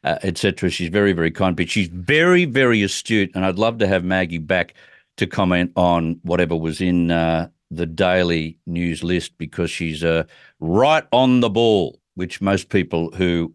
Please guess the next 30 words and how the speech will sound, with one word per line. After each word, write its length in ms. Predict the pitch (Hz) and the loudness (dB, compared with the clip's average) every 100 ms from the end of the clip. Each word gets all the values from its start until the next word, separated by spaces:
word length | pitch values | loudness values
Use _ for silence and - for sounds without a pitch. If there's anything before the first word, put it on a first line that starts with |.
| _ - | _ -2
watch 360 | 92 98 - - | 0 0 -4 -6
or 160 | 87 | -6
listen 340 | 82 92 90 76 | -4 -4 -6 -8
to 80 | 73 | -10
T 280 | - 90 | -4 -4
N 100 | 82 | -4
T 320 | 73 90 85 - | -4 -4 -4 -2
are, 380 | 95 101 85 71 - - - - _ _ | 0 2 2 -2 -8 -20 -20 -20 _ _
which 260 | - 80 - | -10 -8 -2
is 220 | 85 76 | -2 -2
very, 280 | 85 85 80 | -2 0 0
very 240 | 76 78 | 0 -2
handy. 400 | 73 95 87 73 - - - | 0 -2 -2 -4 -10 -12 -2
Now, 160 | 160 | 0
back 360 | - 110 190 - | 0 0 -2 0
to 200 | 175 147 | 2 2
Blinken 500 | 95 135 139 123 104 | 4 0 2 0 0
for 120 | 117 | 0
a 60 | 104 | -2
second, 500 | - 104 - 69 - _ _ _ _ - | 0 -2 -4 -10 -12 _ _ _ _ -2
and 680 | 110 107 107 107 104 104 - - | 2 2 2 0 0 -4 -8 -8
this 540 | 98 110 101 - - - _ | -2 0 0 -6 -10 -14 _
friction 520 | - 196 - 127 107 | -4 -4 -2 0 0
between 640 | 92 - 101 98 95 95 _ _ | -2 -2 0 2 0 -4 _ _
him 440 | - 110 110 104 104 - _ _ _ - | -4 -2 0 0 -2 -6 _ _ _ -2
and 380 | 107 101 101 101 | 0 2 0 -2
the 180 | - 95 | -4 -2
Israeli 420 | 90 95 87 85 | 0 2 2 2
Prime 420 | 80 _ - 80 87 | -2 _ 0 0 2
Minister. 420 | 135 123 - | 0 0 -4